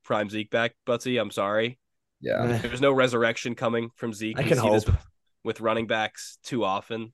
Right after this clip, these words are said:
Speaker 1: Like, you could list a million examples. I, I remember DeMarco Murray, w-, we thought was the best running back in the league for
Speaker 2: Mm.
Speaker 1: a year, and then I, I don't think we heard from him after that. Obviously, you got the Eddie Lacy eating too many cheeseburgers, but, like,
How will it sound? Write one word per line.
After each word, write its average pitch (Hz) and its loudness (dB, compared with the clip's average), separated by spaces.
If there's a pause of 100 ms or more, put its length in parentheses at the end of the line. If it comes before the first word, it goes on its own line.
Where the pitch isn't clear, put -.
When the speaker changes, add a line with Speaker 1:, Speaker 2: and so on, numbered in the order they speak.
(160)
Speaker 1:
Like, 98 -8 (200)
you 110 -14
could 120 -8
list 110 -4
a 104 -8
million 104 -4
examples. 101 -8
I, 101 -6
I 123 2
remember 175 2
DeMarco 123 2
Murray, 104 0
w-, 98 -6
we 104 -6
thought 98 -2
was 98 -8
the 98 -14
best 95 -4
running 95 -4
back 90 -4
in 95 -10
the 90 -10
league 90 -8 (300)
for 87 -4
Speaker 2:
Mm. - -14
Speaker 1:
a 104 -8
year, 90 -10
and 98 -8
then 92 -6 (100)
I, - -8 (100)
I 104 -4
don't 107 0
think 110 -6
we 101 -6
heard 101 -6
from 98 -10
him 92 -6
after 95 -8
that. 95 -4 (340)
Obviously, 98 -2
you 92 -8
got 92 -2
the 92 -6
Eddie 90 -2
Lacy 92 -6
eating 87 -8
too 95 -12
many 87 -10
cheeseburgers, 87 -10
but, 113 -2
like, 110 0